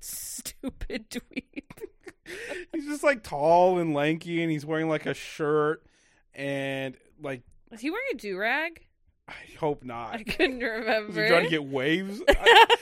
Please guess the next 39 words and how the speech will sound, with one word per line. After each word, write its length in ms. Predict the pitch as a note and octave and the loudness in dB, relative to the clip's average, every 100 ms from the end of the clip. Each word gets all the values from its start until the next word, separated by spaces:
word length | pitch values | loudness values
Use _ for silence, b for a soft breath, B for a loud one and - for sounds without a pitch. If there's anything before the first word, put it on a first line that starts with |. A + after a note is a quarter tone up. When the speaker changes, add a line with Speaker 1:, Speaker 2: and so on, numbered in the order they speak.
| A#4 | 2
Speaker 2:
he 140 | - A#3+ | 0 -2
would 240 | A3+ A#3+ | 0 -2
be 100 | A#3 | 0
the 140 | G#3 | 0
type 240 | G3 F3+ E3+ | 2 0 2
of 100 | D#3+ | 2
white 200 | D3+ D#3 | 4 8
guy 140 | D#3 C#3+ | 8 6
to 100 | D3 | 0
try 200 | D#3+ D3 | 2 0
to 80 | C#3+ | 0
get 180 | C#3 | -4
waves, 380 | C3 C3+ B2+ G3 | -4 -4 -2 -2
Speaker 1:
Yeah. 380 | D#4+ E4 D4 B3+ | 0 2 2 0
Speaker 2:
to 40 | |
be 40 | D4+ | -2
fair. 280 | B2+ B2 - b b b b b b - - | -4 -4 -8 b b b b b b -20 -20
Speaker 1:
It's 140 | - - | -20 -14
the 100 | G3 | -12
Chet 300 | - A3 F#3 | -4 -2 -2
Hanks 400 | F#3+ F#3 G3 - | -2 -4 -6 -10
in 120 | E3+ | -10
him. 140 | E3 | -6
I 60 | F3 | -2
haven't 220 | A#3 D4+ | 0 0
called 160 | C4+ A#3 | -2 -2
him 60 | A3+ | -4
Speaker 2:
Mm. 20 | |
Speaker 1:
Chet 160 | G#3+ F3+ | -4 -4
Hanks 300 | F3+ F3 F3+ | -6 -8 -10
in 60 | |
a 40 | E3 | -8
while, 160 | D#3+ | -6
but 140 | E3+ E3+ | -6 -4
we 120 | F#3 | -6
should 160 | G#3+ G3+ | -6 -8
remind 280 | F3+ E3+ | -6 -6
everyone 340 | E3+ D#3+ D#3+ D#3+ | -4 -6 -6 -8
he 280 | F3+ G#3+ | -10 -10